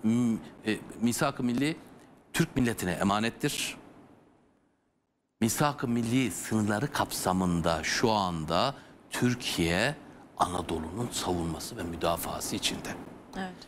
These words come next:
Speaker 1: Misak-ı milli mülkü millettir. Millet ise Türktür. Ebediyen de böyle kalacaktır.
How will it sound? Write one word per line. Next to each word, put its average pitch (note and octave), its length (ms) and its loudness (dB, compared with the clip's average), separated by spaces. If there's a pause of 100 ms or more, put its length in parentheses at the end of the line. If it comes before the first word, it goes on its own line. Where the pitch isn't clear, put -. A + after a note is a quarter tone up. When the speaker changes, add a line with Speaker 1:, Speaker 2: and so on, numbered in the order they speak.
Speaker 1:
Misak-ı A2+ 460 2
milli G#2+ 400 2 (420)
mülkü F#2+ 260 2
millettir. F#2+ 680 0 (400)
Millet F#2+ 260 2
ise - 200 -4 (140)
Türktür. - 720 -2 (1120)
Ebediyen G#2+ 600 4
de F#2+ 200 -2
böyle F2 240 0
kalacaktır. - 920 0